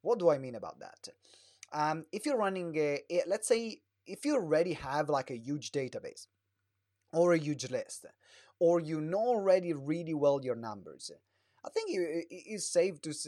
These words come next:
to go, uh, and running paid challenges straight away, or paid webinars or paid masterclasses, because you already have a bunch of people that they want to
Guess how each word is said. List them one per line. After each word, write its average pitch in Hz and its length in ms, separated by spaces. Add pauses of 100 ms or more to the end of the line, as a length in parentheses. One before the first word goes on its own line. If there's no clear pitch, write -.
to 147 140
go, 156 300 (760)
uh, 147 180 (100)
and 151 200
running 143 400 (120)
paid 151 260
challenges 127 680
straight 110 380
away, 80 460 (320)
or 135 580 (140)
paid 156 260
webinars 107 640
or 104 80
paid 143 300
masterclasses, - 920 (240)
because 156 240
you 180 120
already 185 400
have 180 320
a 143 60 (140)
bunch 147 200
of 185 120
people 123 280
that 135 240
they 147 120
want 139 380
to 185 160